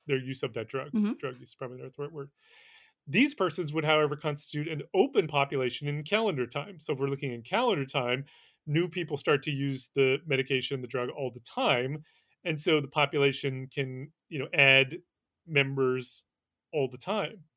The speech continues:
Speaker 1: But it's still, you know, all the people who ever used a,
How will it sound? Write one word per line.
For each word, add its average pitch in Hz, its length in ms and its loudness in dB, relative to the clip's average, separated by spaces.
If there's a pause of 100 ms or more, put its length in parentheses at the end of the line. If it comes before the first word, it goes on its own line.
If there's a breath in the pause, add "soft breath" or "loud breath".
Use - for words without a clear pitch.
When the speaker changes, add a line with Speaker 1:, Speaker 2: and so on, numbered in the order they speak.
(480)
Speaker 1:
But 196 120 4
it's 202 180 -2
still, 170 600 4 (300)
you 190 80 0
know, 180 160 -2
all 175 220 6
the 165 80 -4
people 175 340 -2
who 175 200 -4
ever 165 180 4
used 151 480 -2
a, 147 200 6